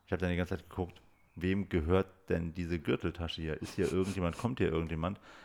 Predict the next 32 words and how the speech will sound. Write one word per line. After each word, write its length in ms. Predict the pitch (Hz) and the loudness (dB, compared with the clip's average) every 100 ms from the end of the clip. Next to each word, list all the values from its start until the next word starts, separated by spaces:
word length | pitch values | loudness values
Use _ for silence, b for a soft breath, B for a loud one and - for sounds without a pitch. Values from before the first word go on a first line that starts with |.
| b | b
Nach 220 | - 98 110 | 2 2 4
und 80 | 92 | 4
nach 140 | 95 | 4
sind 160 | 110 107 | 2 2
aber 180 | 90 90 | 2 2
alle 160 | 113 | 2
Leute 360 | 120 101 104 110 | 4 6 6 4
um 140 | 98 | 2
mich 180 | 95 85 | -2 -2
rum, 180 | 113 127 | 0 0
die 80 | 90 | 2
da 180 | 80 78 | 2 2
waren, 260 | 80 95 - b b - | 0 -2 -6 b b -14
wa-, 180 | - - | -6 -4
äh, 200 | 101 98 | -2 2
waren 320 | 90 95 92 | 6 6 6
weg. 260 | 110 104 - - | 6 6 2 -10
Und 200 | 90 82 | -8 -8
die 120 | - 78 | -6 0
Gürteltasche 480 | 95 87 87 82 | 0 0 -2 2
lag 160 | 87 90 | 2 4
immer 160 | 113 101 | 4 4
noch 140 | 80 | 2
da. 180 | - 80 | 0 0
Dann 120 | 80 | 0
habe 140 | 80 87 | 0 0
ich 80 | 87 | 0
dann 140 | 82 | 0
irgendwann 360 | 85 87 85 85 | 0 2 0 0
so, 240 | 82 82 - _ - b b b b | 0 -2 -6 _ -20 b b b b
so 60 | - | -6
schräg 340 | - 101 98 | 2 6 6